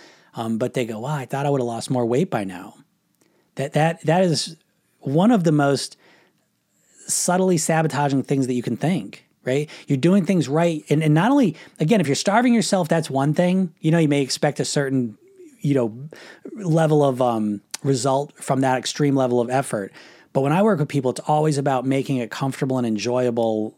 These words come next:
and sustainable for the long term. So these are people saying, "Well, I've lost weight, but I thought I was gonna lose more."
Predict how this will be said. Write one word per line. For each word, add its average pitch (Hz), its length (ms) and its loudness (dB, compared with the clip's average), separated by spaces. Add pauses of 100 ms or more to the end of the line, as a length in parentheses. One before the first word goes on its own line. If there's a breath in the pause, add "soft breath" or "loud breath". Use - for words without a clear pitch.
(120)
and 117 360 -4
sustainable 127 520 -2
for - 120 -6
the 110 80 -4
long 113 260 -2
term. 117 420 -2 (400 loud breath)
So - 100 -2
these 180 140 4
are 180 40 4
people 165 200 2
saying, 143 220 0
"Well, 165 300 -2
I've 139 140 -4
lost 165 300 -2
weight, 151 360 -2 (380 soft breath)
but 135 100 -4
I 127 40 -6
thought 156 120 0
I - 20 4
was 139 100 0
gonna 131 120 0
lose 117 160 0
more." 120 380 -6